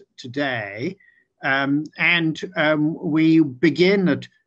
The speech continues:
various hours tomorrow morning. It is terribly difficult spanning the entire world. Uh, and that's why, unfortunately, on this occasion, we didn't have anyone from Australia, which seems to have got the, uh, <clears throat> more,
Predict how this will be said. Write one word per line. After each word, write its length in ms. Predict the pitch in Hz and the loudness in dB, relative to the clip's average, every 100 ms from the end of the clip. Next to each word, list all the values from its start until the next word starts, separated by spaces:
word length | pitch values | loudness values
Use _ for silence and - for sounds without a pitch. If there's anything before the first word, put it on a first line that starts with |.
| _ 170 | _ 0
various 400 | 190 214 180 180 | 0 2 0 2
hours 340 | 160 151 135 | 2 0 -4
tomorrow 360 | - 160 143 143 | -8 -4 -2 -2
morning. 440 | 160 151 120 120 | -2 -4 -4 -4
It 160 | 143 180 | -4 -4
is 220 | 180 - | -4 -6
terribly 460 | - 233 214 175 | -8 -4 -2 -2
difficult 440 | 165 180 170 113 - | -2 -2 -4 -10 -12
spanning 720 | - - 190 196 180 165 156 | -12 -4 0 2 2 2 0
the 180 | 160 156 | 0 -2
entire 460 | 156 - 175 156 | -2 0 2 4
world. 640 | 151 180 170 135 101 131 - _ - - - | 4 4 4 2 -4 -14 -20 _ -20 -20 -8
Uh, 40 | 147 | -4
and 300 | 165 185 160 | -2 -2 0
that's 300 | 190 185 185 | 0 0 -2
why, 220 | 180 160 | 2 2
unfortunately, 720 | 151 151 202 196 - 127 143 | 0 0 0 0 -6 -8 -6
on 140 | 139 | -4
this 200 | 160 180 | -2 -2
occasion, 500 | 135 143 120 107 147 | -4 -6 -6 -6 -6
we 100 | 151 | -8
didn't 260 | 147 147 160 | -8 -8 -8
have 160 | 147 151 | -6 -4
anyone 400 | 151 147 139 127 | -2 -2 -2 -6
from 200 | 147 135 | -6 -6
Australia, 720 | 135 - 208 175 131 101 - _ _ _ - | -6 -6 0 0 0 -4 -12 _ _ _ -4
which 260 | 170 131 - | -2 -2 2
seems 340 | 180 160 165 | 4 2 -2
to 80 | 170 | -4
have 260 | 156 151 - - | -4 -4 -10 -4
got 300 | 320 151 - - _ _ _ | 0 0 -2 -18 _ _ _
the, 540 | 151 127 151 135 139 156 | -12 -8 -4 -2 -4 -6
uh, 280 | 139 131 135 - 185 180 | -8 -8 -8 -14 -20 -16
<clears throat> 240 | - 180 | -2 0
more, 600 | 208 160 170 160 160 135 | 2 2 0 0 -2 -4